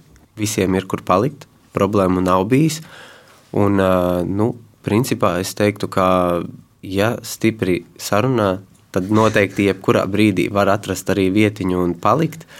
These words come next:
Ā, bet, ā, es saprotu, ka šobrīd gan, ā, nesanāk tā, ka es dzīvoju kopmītnēs, lai gan līdz šim visu laiku tā bija.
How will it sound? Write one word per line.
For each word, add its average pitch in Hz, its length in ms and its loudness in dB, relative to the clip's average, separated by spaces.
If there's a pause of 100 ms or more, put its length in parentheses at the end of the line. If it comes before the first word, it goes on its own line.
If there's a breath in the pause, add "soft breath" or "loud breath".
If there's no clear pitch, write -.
(380 soft breath)
Ā, 101 360 0
bet, 98 480 -2
ā, 95 560 2 (440)
es 104 180 -2
saprotu, 127 480 0
ka 95 220 0 (400)
šobrīd 107 420 0
gan, 101 180 0
ā, 95 120 2 (160)
nesanāk 110 500 0
tā, 80 80 -2
ka - 160 -4
es 90 80 -4
dzīvoju 101 320 -2
kopmītnēs, 90 580 -4
lai 92 140 -2
gan 92 160 0
līdz 90 160 -2
šim 98 180 -2
visu 90 220 -4
laiku 90 240 0
tā 85 160 -4
bija. 90 240 2